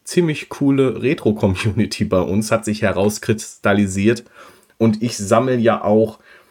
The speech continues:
mittlerweile, ähm, ich hab mich so ein bisschen... Äh, ich sag mal, ich spezialisiere mich so ein bisschen auf den Bereich Nintendo und dazu Game Boy, Game Boy Color Advance und ja, weil ich einfach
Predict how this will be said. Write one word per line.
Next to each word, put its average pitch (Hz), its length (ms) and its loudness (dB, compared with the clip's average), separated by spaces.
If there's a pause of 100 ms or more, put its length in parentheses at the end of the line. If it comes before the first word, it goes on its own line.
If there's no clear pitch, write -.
(120)
mittlerweile, 95 1400 0
ähm, 87 200 -8 (100)
ich - 80 -8
hab - 100 -6
mich - 80 -8
so 120 100 -4
ein 113 60 -2
bisschen... 107 600 0
Äh, 98 280 -4 (500)
ich 92 140 -8
sag 98 140 -2
mal, 107 180 0
ich 101 80 -6
spezialisiere 107 880 2
mich 110 200 -2
so - 80 -2
ein 95 100 -2
bisschen 107 360 -4
auf 95 320 -4
den 101 180 -4
Bereich 87 420 -4
Nintendo 135 640 0
und 92 240 -2
dazu 92 400 -2 (360)
Game 98 420 4
Boy, 92 320 2
Game 85 220 -2
Boy 80 180 -4
Color 95 400 0
Advance 90 640 -4 (480)
und 90 500 0 (340)
ja, 87 280 -4
weil 95 140 2
ich - 160 -4
einfach 107 600 0